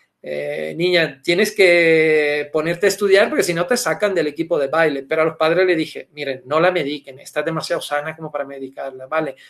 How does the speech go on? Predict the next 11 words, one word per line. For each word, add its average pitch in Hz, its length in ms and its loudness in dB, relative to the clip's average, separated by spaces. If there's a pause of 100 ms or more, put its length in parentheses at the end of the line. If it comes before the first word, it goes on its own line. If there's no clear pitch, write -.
Entonces, 175 560 0 (340)
en 185 120 -4
definitiva, 214 600 2
¿qué 208 120 -10
quiero 196 180 2
decir 190 240 0
con 190 160 0
esto? 139 380 -6 (120)
Quiero 190 220 6
decirle 185 580 2 (680)
que 170 300 2